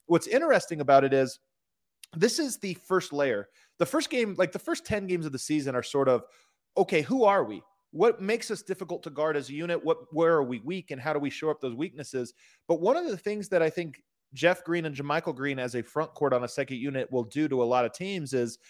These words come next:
they will stretch that big out into uncomfortable spaces. And either right now, Denver is just either catch and go or catch and go, uh, and take the shot. But I think as time goes on, Denver's going to figure out ways to take advantage of that, that don't involve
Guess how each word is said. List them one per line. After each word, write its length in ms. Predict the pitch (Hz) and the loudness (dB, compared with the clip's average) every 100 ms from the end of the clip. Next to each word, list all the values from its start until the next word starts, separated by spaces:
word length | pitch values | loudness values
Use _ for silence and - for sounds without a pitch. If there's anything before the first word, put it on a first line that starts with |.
| - _ - | -20 _ 4
they 180 | 170 214 | 6 6
will 260 | 175 208 | 4 4
stretch 560 | - - 151 175 - - | 2 -4 2 2 0 0
that 480 | 147 139 - 127 117 | 6 6 4 -2 2
big 320 | 165 156 110 - | 4 4 2 4
out 180 | 139 - | 4 2
into 240 | 131 135 | -4 -4
uncomfortable 540 | 135 131 139 127 113 113 | -4 -6 -10 -10 -10 -8
spaces. 580 | - 180 - 135 117 - - _ - | -2 -2 0 -2 -4 -10 -20 _ 0
And 240 | 160 160 - 208 | 2 2 -4 -2
either 440 | 247 247 185 170 | 0 4 4 4
right 260 | 165 208 175 | 4 4 4
now, 200 | 208 208 | 0 0
Denver 300 | 165 175 165 | 0 0 0
is 140 | 139 - | -2 -2
just 360 | 156 156 - - - | 4 4 2 -16 -6
either 380 | 151 127 120 107 _ | -2 0 -2 -6 _
catch 300 | - 160 - | 0 0 0
and 120 | 131 117 | -4 2
go 340 | 151 151 143 | 4 6 4
or 260 | - 135 127 | 2 2 2
catch 280 | 143 135 | -2 -6
and 100 | 127 | -4
go, 220 | 123 123 - | 0 0 2
uh, 220 | 120 117 | 0 0
and 120 | 123 113 | -4 -4
take 200 | 139 120 | -8 -8
the 60 | |
shot. 360 | - 170 175 - - - _ 165 | -2 4 4 2 -6 -20 _ 4
But 80 | |
I 80 | 175 | 4
think 200 | 202 254 | 4 -2
as 120 | 262 | -4
time 320 | - 202 214 180 | -4 -4 -2 -2
goes 200 | 156 160 | -2 0
on, 280 | 180 165 | 0 -2
Denver's 340 | 139 151 170 147 | -2 -2 -2 -4
going 240 | 160 156 | -6 -2
to 100 | 143 | -4
figure 400 | - 156 139 135 | -4 -8 -2 2
out 300 | 131 139 - | 4 4 2
ways 360 | 120 135 139 139 | -2 0 0 -4
to 100 | 123 | -10
take 260 | - 123 | -8 -6
advantage 440 | 123 107 127 123 123 | -6 -4 -4 -4 -2
of 60 | 120 | -2
that, 180 | 113 | -2
that 180 | 127 104 | -4 -2
don't 260 | 147 156 143 | 2 2 0
involve 440 | 127 117 113 110 | -2 2 4 2